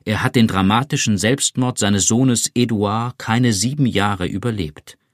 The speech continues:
Wie auch immer, Marcel Péricourt war eine zentrale Figur der Finanzwelt des Landes gewesen, und sein Tod, das spürte jeder auf unbestimmte Weise, symbolisierte einen umso besorgniserregenderen Epochenwechsel,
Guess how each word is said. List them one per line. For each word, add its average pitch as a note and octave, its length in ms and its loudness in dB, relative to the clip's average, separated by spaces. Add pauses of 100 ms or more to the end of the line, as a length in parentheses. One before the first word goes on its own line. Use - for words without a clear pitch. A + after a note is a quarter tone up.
(720)
Wie - 200 -8
auch E3 160 -10
immer, A2+ 400 -2 (540)
Marcel G2+ 580 -2
Péricourt D3+ 840 -4
war A#2 240 4
eine A2 200 0
zentrale G#2+ 760 -2
Figur A2+ 560 -2
der G#2 140 -8
Finanzwelt F#2 840 0
des - 160 -2
Landes E2+ 420 -2
gewesen, D2+ 520 -6 (320)
und G2+ 160 -2
sein F#2 240 0
Tod, - 500 -4 (460)
das - 180 -6
spürte C#3+ 380 2
jeder C3 400 0
auf - 160 -10
unbestimmte A#2 680 -2
Weise, F#2+ 440 -4 (440)
symbolisierte C#3+ 920 0
einen A2+ 300 2
umso C3+ 340 2
besorgniserregenderen G2 1500 -4
Epochenwechsel, F#2+ 960 -6